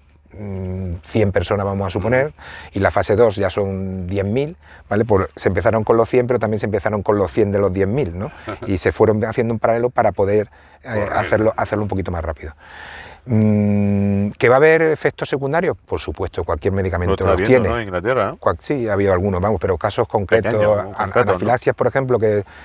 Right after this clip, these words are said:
Speaker 1: es un problema de alergias, que es verdad que en gente que es alérgica, pero alérgica grave, o sea, que tiene que ir con, con una jeringuilla de, de adrenalina, ¿vale? Eh, para podérsela autoadministrar, eh, pues evidentemente eso no es solamente esta vacuna, es cualquier vacuna, no está
Speaker 2: Claro.
Speaker 1: indicada.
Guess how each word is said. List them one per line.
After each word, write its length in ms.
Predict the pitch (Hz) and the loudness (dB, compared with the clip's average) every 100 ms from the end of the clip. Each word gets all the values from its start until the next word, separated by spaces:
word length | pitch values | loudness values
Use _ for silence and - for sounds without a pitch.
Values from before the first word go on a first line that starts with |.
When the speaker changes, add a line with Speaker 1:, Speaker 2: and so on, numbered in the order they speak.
| - - - | -20 -14 -6
Speaker 1:
es 160 | 107 | -2
un 80 | 98 | -2
problema 300 | 101 107 104 | 0 2 2
de 60 | 101 | 2
alergias, 440 | 127 - 98 90 | 2 2 0 -2
que 200 | - 95 | -2 -2
es 60 | 90 | 0
verdad 280 | 95 113 | 2 0
que 100 | 101 | 0
en 100 | 98 | -2
gente 280 | 85 117 107 | -2 0 0
que 100 | 98 | 0
es 60 | 90 | 0
alérgica, 400 | 95 98 98 110 | 0 -2 -2 -2
pero 180 | 107 90 | 0 0
alérgica 400 | 85 - 87 87 | 0 -4 -4 0
grave, 240 | 92 107 | 2 0
o 40 | 82 | -2
sea, 120 | 92 | -4
que 120 | 85 | -4
tiene 180 | 85 87 | -4 -6
que 120 | 92 | -6
ir 60 | 82 | -6
con, 320 | 95 92 90 - - - | -4 -4 -6 -10 -18 -14
con 340 | - 92 92 95 | -4 -2 0 0
una 800 | 95 92 92 90 90 90 90 90 | -2 0 0 0 -2 -2 -2 0
jeringuilla 440 | 104 90 95 92 | 0 2 2 0
de, 480 | 90 90 87 87 87 | 0 0 0 -2 -4
de 400 | 101 87 92 90 | -8 -6 -6 -4
adrenalina, 500 | 87 90 85 98 117 | -4 -2 -2 0 0
¿vale? 220 | 104 131 - - - - - | -2 -4 -8 -16 -20 -20 -16
Eh, 260 | - 98 95 | -6 -2 0
para 160 | 87 92 | 2 2
podérsela 400 | 92 95 98 92 | 4 2 2 2
autoadministrar, 800 | 90 98 92 92 - 127 143 - - | 2 0 -2 -4 0 0 0 -4 -8
eh, 960 | 95 92 90 87 85 85 82 82 80 82 - - | -2 0 0 -2 -4 -6 -6 -6 -8 -10 -16 -4
pues 180 | 95 80 | -2 0
evidentemente 640 | 82 76 78 85 82 92 | -2 -4 -6 -6 -4 -4
eso 140 | 85 | -2
no 100 | 95 | -2
es 80 | 95 | -2
solamente 300 | 107 90 85 | 0 -2 -2
esta 100 | 80 | -2
vacuna, 320 | 78 73 127 87 | -2 0 -2 -2
es 40 | |
cualquier 300 | - 87 92 | -4 -2 0
vacuna, 340 | 80 117 123 87 | -2 -2 -4 -4
no 120 | 87 | -6
está 100 | - | -4
Speaker 2:
Claro. 120 | 90 | -2
Speaker 1:
indicada. 300 | 87 82 73 | 0 -2 -2